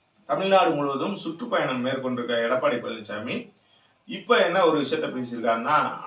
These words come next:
"ஆட்சியில பங்கு கொடுக்கறதுக்கு நாங்க ஒண்ணும் ஏமாளிலாம் இல்ல,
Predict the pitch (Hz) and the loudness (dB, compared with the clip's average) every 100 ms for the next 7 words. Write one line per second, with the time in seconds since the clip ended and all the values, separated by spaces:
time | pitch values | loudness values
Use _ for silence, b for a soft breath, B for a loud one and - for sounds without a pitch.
0 | - 226 - 240 202 160 160 170 160 147 | 2 2 2 0 2 2 0 -2 -4 -4
1 | 135 127 123 131 131 135 143 139 151 123 | -2 -4 -4 0 2 2 0 -4 -6 0
2 | 123 156 165 143 131 127 117 107 113 113 | 0 2 2 2 0 0 0 0 -2 -2
3 | - | -4